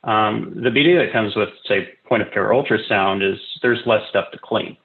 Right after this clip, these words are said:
Um, when we put a patient into a C T room, if we don't have a designated C T scanner or a facility doesn't have multiple C T scanners,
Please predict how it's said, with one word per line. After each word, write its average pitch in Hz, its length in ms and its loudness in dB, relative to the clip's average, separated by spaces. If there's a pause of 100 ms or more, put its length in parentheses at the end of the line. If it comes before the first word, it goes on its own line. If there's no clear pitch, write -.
(540)
Um, 104 640 -2
when 120 240 2
we 120 640 2 (140)
put 127 240 2
a 117 80 -4
patient 110 640 0
into 110 260 -4
a 107 120 -2
C 123 120 0
T 135 160 0
room, 107 340 -4
if 113 140 -16
we 120 100 4
don't 117 200 2
have 117 220 0
a 107 40 0
designated 101 640 -2
C 143 100 0
T 123 220 -2
scanner 107 360 -2
or 120 180 2
a 120 60 -2
facility 117 480 0
doesn't 104 320 0
have 131 340 0 (160)
multiple - 480 -6
C - 100 -8
T - 200 -16
scanners, - 360 -16